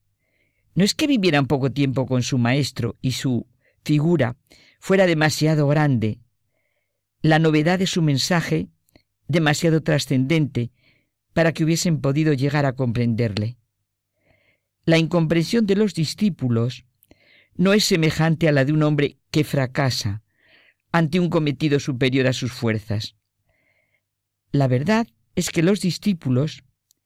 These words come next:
no adoptaron ante el Señor la única actitud que hubiera permitido ver las cosas en su luz verdadera. Realmente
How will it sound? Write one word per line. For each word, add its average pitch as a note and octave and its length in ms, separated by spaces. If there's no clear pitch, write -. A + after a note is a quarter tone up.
no G3 200
adoptaron G3+ 600
ante B2+ 260
el G3+ 60
Señor D3 480
la D3 180
única A3+ 320
actitud B3 400
que F#3 100
hubiera G#3+ 240
permitido F3+ 580
ver F#3+ 180
las E3+ 220
cosas G#3 540
en D3 180
su D3+ 200
luz F3 380
verdadera. B2+ 680
Realmente G#3 1000